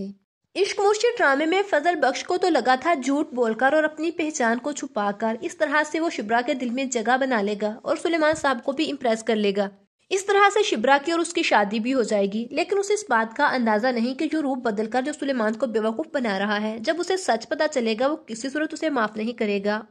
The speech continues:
और ना ही शुभ्रा उसे एक्सेप्ट करने के लिए तैयार होगी। अब सुकैना तो सारी हकीकत जानती थी, इसके बावजूद भी उसने किसी को सच्चाई नहीं बताई। लेकिन अब जब फजल बख्श का सच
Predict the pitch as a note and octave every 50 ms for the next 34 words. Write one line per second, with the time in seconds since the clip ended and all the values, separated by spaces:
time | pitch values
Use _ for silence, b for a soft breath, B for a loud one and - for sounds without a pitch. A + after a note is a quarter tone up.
0 | - C#4+ E4 D4+ C#4+ C4+ B3+ C4 C#4 D4+ D4 - C4+ A3 A3+ B3 B3+ C4 C4 D#4+
1 | - - - - - A#3 A3 A3 - - C#4 C4+ C#4 C4+ C#4 C#4 C4+ C#4+ C#4+ C#4
2 | C4 A3 G3 G3 G3+ G3+ G3+ F#3+ G3+ G3+ G3 G3+ b b b b _ _ _ -
3 | - F4 F4 A4 G#4 - G4 - D#4 C4 C4 D4+ D#4 D#4 G#4 G4+ - D#4+ A#3+ B3
4 | D4+ F4 F#4+ F4 D#4 D4 - E4+ D#4 C4 B3+ G#3+ G3+ G3 - A3 A3+ - - C4
5 | C4 - F4 - - F#4 D4+ D4 C4+ C4+ C4+ C4 A3 A#3+ A#3+ B3+ C#4+ D4+ - -
6 | E4+ E4 E4 C4 B3+ - C#4 C#4+ - D#4 D4+ - D4 - - A3 G#3+ A#3+ B3 A3
7 | G#3 A3+ A#3+ A3 A3 A3 - G3+ G3+ G3 G3 G3 - - _ _ _ _ _ _
8 | _ _ _ _ - D4+ F4 G4 F#4 B4 A#4 A#4 - E4 F4 E4 F4 - F4+ F4+
9 | F4+ F4+ C#4+ B3 - D4+ C4 A#3 A#3 C4+ C4+ - - F4+ F4+ F4+ F4+ B3+ G#3 G#3+
10 | G#3+ - -